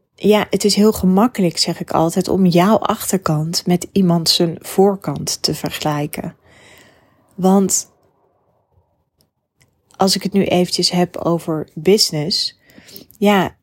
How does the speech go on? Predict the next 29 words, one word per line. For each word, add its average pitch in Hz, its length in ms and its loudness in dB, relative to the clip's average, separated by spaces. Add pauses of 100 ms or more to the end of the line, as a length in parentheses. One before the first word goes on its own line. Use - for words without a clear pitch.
(200)
misschien 190 420 -2
heb 180 160 0
jij 185 220 4
nog 196 200 0
wel 170 360 0
een, 160 480 -6 (100)
eh, 156 600 -6 (260)
business 185 500 2
die 180 140 2
nog 170 200 -2
in - 160 -6
de 170 100 -2
kinderschoenen 233 640 0
staat. - 600 -4 (760)
En 185 400 2
die 196 240 2
andere 262 320 0
persoon 165 480 -2
is - 180 -6
misschien 190 400 0
al 175 160 -2
wel 170 200 2
vijf 208 440 2
of - 160 -2
zes - 280 0
jaar 165 200 -2
bezig. 185 760 0 (880)
En 185 180 2
toch - 540 0